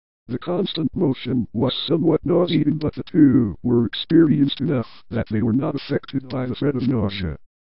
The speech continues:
Commander Kormanoff then started blurting, "Hey, Isabella, did you know that my father participated in the construction of the Colores Cosmodrome,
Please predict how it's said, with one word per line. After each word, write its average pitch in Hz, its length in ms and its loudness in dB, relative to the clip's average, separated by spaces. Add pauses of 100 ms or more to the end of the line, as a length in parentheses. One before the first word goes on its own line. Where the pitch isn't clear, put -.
(200)
Commander 175 500 0
Kormanoff 131 640 -2 (240)
then 123 160 -2
started 160 420 0
blurting, 131 420 0 (220)
"Hey, 131 460 0 (100)
Isabella, 123 580 -2 (160)
did 123 200 0
you 120 100 2
know 160 260 2
that 156 220 -2
my 151 180 -2
father 120 540 -2 (140)
participated 147 840 -2
in 147 120 0
the 143 100 -4
construction 143 680 -4
of 139 140 -4
the 131 80 -6
Colores 143 480 0
Cosmodrome, 110 920 -2